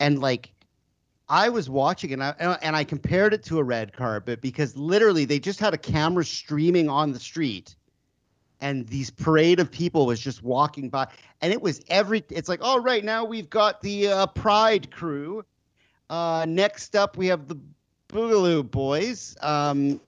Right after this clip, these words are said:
and then we have, um, uh, a bunch of anti-vaxxers here. And then we have the, um, oh, the Bernie Bros and the Socialists. Oh, we have Antifa."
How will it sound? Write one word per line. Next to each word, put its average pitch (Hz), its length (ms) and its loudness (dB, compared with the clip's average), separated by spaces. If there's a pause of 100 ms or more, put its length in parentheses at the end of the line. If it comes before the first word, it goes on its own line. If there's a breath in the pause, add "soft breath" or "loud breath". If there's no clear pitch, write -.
(100)
and 156 380 -2
then 185 320 2
we 185 260 -6
have, 147 580 -4 (220)
um, 131 520 -2 (840)
uh, 131 200 0
a 135 60 0
bunch 170 260 4
of 160 80 -2
anti-vaxxers 147 1200 -4
here. 196 320 -2
And 156 160 6
then 151 260 6
we 151 180 0
have 139 640 -2
the, 135 480 -8
um, 113 540 -8 (500 soft breath)
oh, 185 260 4
the 143 100 2
Bernie 139 340 4
Bros 170 460 2
and 135 100 -2
the 127 60 -4
Socialists. 151 720 -8
Oh, 175 160 4
we 180 100 4
have 156 120 4
Antifa." 185 1080 -2